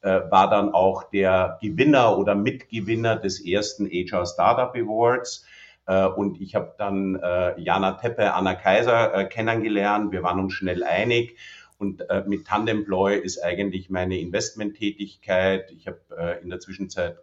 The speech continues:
äh, knapp neun Startups, äh, selbst, äh, investiert mit, mit knapp, äh, drei Millionen Euro an Investitionsvolumen in Toto.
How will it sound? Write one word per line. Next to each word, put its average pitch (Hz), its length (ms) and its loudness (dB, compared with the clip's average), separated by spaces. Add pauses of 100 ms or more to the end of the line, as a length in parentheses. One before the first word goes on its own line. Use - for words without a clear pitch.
(160)
äh, 85 200 -6
knapp 85 320 -8
neun 90 420 -2
Startups, - 800 0 (320)
äh, 87 220 0
selbst, 113 600 -4
äh, 95 180 0
investiert 98 960 -4
mit, 90 240 -10
mit 95 280 -8
knapp, - 380 -4
äh, 90 340 -2
drei 92 140 0
Millionen 95 560 0
Euro 101 460 2
an 98 120 2
Investitionsvolumen 113 1200 -4
in 101 180 -8
Toto. 107 640 -6